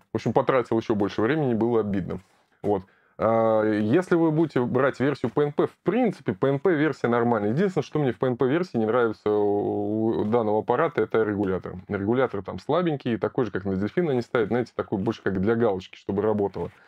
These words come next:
Но я уверен, если вы газику будете вот так вот втапливать и долго-долго его держать, летом на жаре это все дело сгорит.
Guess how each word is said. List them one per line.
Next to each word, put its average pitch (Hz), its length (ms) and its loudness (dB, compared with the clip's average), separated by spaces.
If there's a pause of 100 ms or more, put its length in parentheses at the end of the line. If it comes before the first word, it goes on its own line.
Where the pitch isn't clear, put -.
(260)
Но 117 60 2
я 131 120 4
уверен, 135 340 2
если 117 220 0
вы 120 80 2
газику 117 420 2
будете 104 280 0
вот 98 80 -4
так 107 160 -2
вот 95 100 -6
втапливать 101 560 -2
и 107 40 -2
долго-долго 107 600 0
его 117 120 2
держать, 131 460 -2
летом 117 500 -2
на 107 60 0
жаре 110 420 0
это 101 120 -6
все - 160 -8
дело 101 220 0
сгорит. 110 380 -2